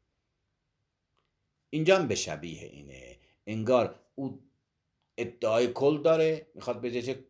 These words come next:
دو سهم مال منه، اینم ادعای نصف داره، یک سهم مال منه. اینجا رو جمع میاریم، می-، می‌گیم سه دوم اینا، سهمشون می‌شه سه دوم.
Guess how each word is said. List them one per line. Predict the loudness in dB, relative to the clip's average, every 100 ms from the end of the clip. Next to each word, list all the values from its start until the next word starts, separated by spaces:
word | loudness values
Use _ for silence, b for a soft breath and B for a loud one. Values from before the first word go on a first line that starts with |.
| _ _ _ _ _ _
دو | 2
سهم | 4 2 2 -2
مال | -6 -6 -10
منه، | -16 -12
اینم | -6 -2
ادعای | -2 -2 2 4 2
نصف | 2 0 -2 -4
داره، | -2 -2
یک | 2 4 4
سهم | 0 -4 -8
مال | -14 -14 -14
منه. | -18 -20 b b b b
اینجا | -8 -2 2
رو | 2
جمع | 2 2 2 2 -4
میاریم، | -12 -12 -4 4 4 4
می-، | 0 -6 -8 -8
می‌گیم | -8 -8 -6 -8
سه | -8 -6 -4 -2 2
دوم | 4 6 4 2 2 2 0
اینا، | -6 -12 -10 -10 -10 _ _
سهمشون | -12 0 0 0 -2 -4 -2
می‌شه | -2 -4
سه | -4 -4
دوم. | -2 -4 -6 -8 -10